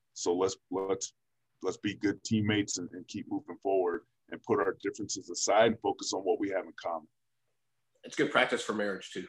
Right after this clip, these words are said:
Speaker 2: and life afterwards.
Speaker 1: Oh, you are not joking,
Speaker 2: <laughs>
Speaker 1: brother. <laughs>
Speaker 2: But, uh, my, my, I happen to be, my, my wife's a white police officer, and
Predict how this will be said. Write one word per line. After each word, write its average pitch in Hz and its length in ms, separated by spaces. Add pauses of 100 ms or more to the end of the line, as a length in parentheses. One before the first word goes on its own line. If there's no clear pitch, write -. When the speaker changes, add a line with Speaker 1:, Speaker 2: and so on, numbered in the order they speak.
Speaker 2:
and 98 100
life 92 220
afterwards. 95 480 (160)
Speaker 1:
Oh, 101 320
you 95 320
are 85 140
not 95 320 (160)
joking, 101 320
Speaker 2:
<laughs> 90 240
Speaker 1:
brother. - 800
<laughs> - 0 (140)
Speaker 2:
But, 127 180 (340)
uh, 147 200
my, 135 320 (280)
my, 120 300
I 123 120
happen 123 260
to 113 40
be, 113 240
my, 110 280
my 113 100
wife's 113 320
a 98 100
white 104 260 (280)
police 127 240
officer, 101 480 (240)
and 110 400